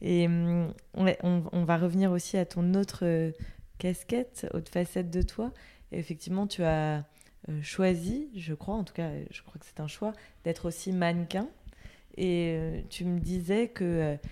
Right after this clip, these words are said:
il y avait évidemment une, euh, quand même une dichotomie entre l'idéal, euh, féminin artistique et l'idéal féminin plus marketing. Euh, comment est-ce que toi, tu le vis personnellement et tu arrives à te positionner,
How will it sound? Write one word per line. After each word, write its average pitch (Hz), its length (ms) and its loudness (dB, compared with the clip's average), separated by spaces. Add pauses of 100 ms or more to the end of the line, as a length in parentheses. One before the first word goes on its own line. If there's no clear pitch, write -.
(160)
il 160 80 -4
y 170 40 4
avait 160 180 4
évidemment 170 460 2
une, 180 180 4
euh, 151 320 2 (400)
quand - 120 -6
même 180 180 4
une 175 160 2
dichotomie 185 760 2
entre 175 300 0
l'idéal, 170 800 2
euh, 151 140 0
féminin 175 440 0
artistique - 760 -8 (320)
et 175 120 2
l'idéal 170 480 4
féminin 175 640 2
plus 170 220 -4
marketing. 180 800 -2 (520)
Euh, 160 240 4
comment 202 220 4
est-ce 202 140 4
que - 80 -2
toi, 214 320 2
tu 208 180 -4
le 180 100 2
vis 185 240 0
personnellement 196 840 2
et 185 80 0
tu - 120 -4
arrives 185 320 2
à 160 140 4
te - 200 -6
positionner, 190 1000 2